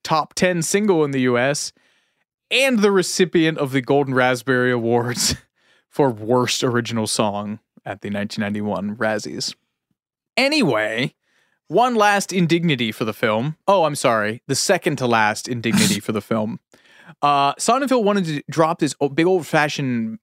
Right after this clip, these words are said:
musical number into it. And so he films a scene in which Fester and Gomez do this dance called the Mamushka.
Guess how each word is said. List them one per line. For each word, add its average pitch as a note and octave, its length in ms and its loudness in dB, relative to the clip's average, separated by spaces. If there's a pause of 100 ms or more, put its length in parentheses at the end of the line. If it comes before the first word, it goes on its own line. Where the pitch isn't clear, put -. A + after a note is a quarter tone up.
(220)
musical C3+ 480 -2
number G#2 340 -2
into A2 360 -6
it. F2 180 -12
And B2 220 -2
so C#3 100 0
he C3 120 -2
films F#3+ 280 0
a D#3 60 -2
scene C#3 480 -2
in B2 200 -4
which A2+ 320 -4
Fester D3 440 0
and B2 240 -2
Gomez A2+ 300 0
do A#2 120 -4
this G#2+ 140 -4
dance A2+ 400 -2
called G#2+ 240 -4
the A2+ 60 -2
Mamushka. A2 640 -4